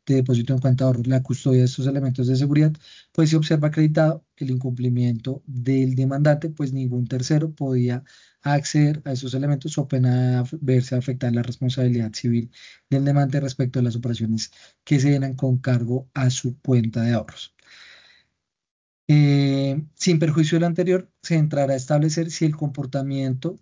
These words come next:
de la entidad financiera también incidió o fue determinante en la materialización de la operación reclamada, en la medida que la desatención de las prácticas de protección propia de los consumidores financieros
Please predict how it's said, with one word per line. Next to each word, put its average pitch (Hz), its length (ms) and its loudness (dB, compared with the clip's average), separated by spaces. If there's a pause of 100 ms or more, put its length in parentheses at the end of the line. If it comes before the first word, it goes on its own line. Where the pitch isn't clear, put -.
(220)
de 143 180 0
la 139 80 -2
entidad 131 280 -2
financiera 151 480 0
también 135 460 0
incidió 151 540 2
o 143 140 0
fue 147 500 0
determinante 156 840 2
en 151 60 0
la 151 60 2
materialización 127 720 -2 (480)
de 143 360 2
la 143 100 0
operación 127 460 0
reclamada, 147 580 2
en 151 80 0
la 151 120 4
medida 151 300 4
que 156 160 0
la 147 120 2
desatención 131 500 -4
de 127 80 0
las 143 160 -2
prácticas 131 420 -4
de 131 60 -2
protección 127 480 -4
propia 139 300 -2
de 135 60 -2
los 131 100 -6
consumidores 147 420 0
financieros 151 500 2